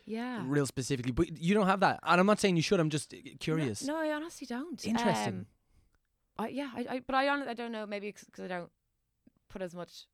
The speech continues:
Speaker 1: hope into certain things. I'm kinda like, when I
Speaker 2: Mm.
Speaker 1: look at a job, I'm like, "It's a job. If I get it, I get it. If I don't, I don't." I'm not like, "Oh,"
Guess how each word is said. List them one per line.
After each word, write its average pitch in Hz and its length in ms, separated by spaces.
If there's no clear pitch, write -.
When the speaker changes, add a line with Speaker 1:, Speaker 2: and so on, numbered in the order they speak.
Speaker 1:
hope 190 280
into 226 260
certain 294 240
things. 285 240
I'm 226 100
kinda 208 160
like, 196 100
when - 80
I 185 60
Speaker 2:
Mm. 185 40
Speaker 1:
look 196 140
at 220 60
a 214 40
job, 196 260
I'm 180 60
like, 180 140
"It's 190 140
a 170 40
job. - 240
If 151 80
I 160 80
get 185 180
it, 190 60
I 180 80
get 175 180
it. 165 60
If - 100
I - 40
don't, 143 220
I - 40
don't." 143 340
I'm 151 120
not 151 140
like, 143 260
"Oh," 214 640